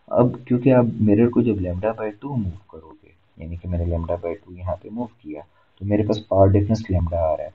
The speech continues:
पाथ difference lambda का मतलब है कि एक bright fringe dark से shift होके दोबारा bright हो जाएगा। Means कि एक bright फ्रिंज जब हम shift करेंगे तो उससे जो हमारा mirror है वो कितना move होगा lambda by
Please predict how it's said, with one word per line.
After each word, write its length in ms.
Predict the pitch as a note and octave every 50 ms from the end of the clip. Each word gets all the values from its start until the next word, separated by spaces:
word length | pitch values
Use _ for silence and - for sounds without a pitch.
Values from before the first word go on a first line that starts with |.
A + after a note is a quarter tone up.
| _ -
पाथ 160 | G#2 G#2 A2
difference 400 | A#2+ A#2 A2+ A2+ - A2+ A2+ - -
lambda 320 | F#2 F2 F2+ G2 A2+ A#2+
का 80 | A2+ A2
मतलब 400 | G#2 G2 - - - F2+ F2 F2 F#2+
है 120 | F#2+ G#2 - - _ _ _ _ _ -
कि 200 | G#2 G2+ G2+ - - _ - A2+
एक 220 | A#2 B2 A#2+ A#2
bright 300 | G#2+ G2+ F#2+ F#2 F2+ F2
fringe 380 | - - A2 A2 A#2 A#2 A2+ F#2
dark 440 | F2 F#2 F#2 F2+ F2 E2+ F2+ - - _ -
से 60 | F#2+
shift 340 | G2+ - - G#2 G#2 G#2 -
होके 240 | G2 F2+ F2+ - G#2
दोबारा 380 | - F2+ E2+ D#2+ E2+ E2 F#2
bright 420 | F#2 F2 E2+ D#2 C#2 - - - -
हो 100 | - - _
जाएगा। 300 | _ D2 D2 _ _ _ _ _ _ _ _ _ -
Means 200 | A2+ A#2 C3 B2+ C3 -
कि 40 | D3+ - - _ _ _ _ -
एक 280 | B2+ C#3+ D3+ D3+ C3 G#2
bright 320 | G2 F#2+ F#2 G2 G2+ - -
फ्रिंज 200 | G#2 G#2 G2 F#2
जब 200 | G2 F#2 F2+ F2+
हम 140 | F2+ F2
shift 300 | F2+ - - E2+ - -
करेंगे 640 | _ - - D#2 - F2 F2 E2+ D#2+ E2 E2+ A2 A#2+ - _ _ _ _ _ _
तो 300 | - G2 F#2+ F#2+ - F#2+ - -
उससे 560 | A#2 A2+ - - - - G2+ G2+ G2 G2+ G#2+ G2+ - - _ _ _ _ - -
जो 120 | G2+ G2+
हमारा 680 | G2 F#2+ F#2 F2+ F2+ E2+ E2+ F2+ F2+ F#2 G2 - - - - _ _ _ -
mirror 360 | F#2+ G2 A2 B2 B2+ A#2 F#2+
है 340 | F2 D#2+ E2 F#2+ - - - _ _ _ -
वो 120 | G2 G2
कितना 320 | G2 G#2 G#2 G#2 A2+ A#2+ A#2
move 220 | A#2+ A#2 A2 G#2
होगा 240 | G2+ F2+ D#2+ D#2 D#2+
lambda 420 | D2+ D#2 D#2+ D2 D2 E2 G2+ A#2
by 160 | C3 B2+ B2